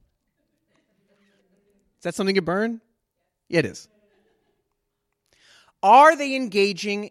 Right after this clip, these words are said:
in paganism, or is it just a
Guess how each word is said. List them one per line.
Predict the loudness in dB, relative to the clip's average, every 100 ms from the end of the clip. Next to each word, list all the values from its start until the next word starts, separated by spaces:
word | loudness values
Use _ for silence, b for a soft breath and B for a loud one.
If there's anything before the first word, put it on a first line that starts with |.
| -14
in | -16
paganism, | -12 -12 -12 -12 -12 -14 -16 _ _ _ _ _ _ _ -10
or | -8 -8
is | -6 -6 -6
it | -10 -14 -20
just | -14 -4 -4 -4 -10 -16 -20 _ _ -14
a | -12 -12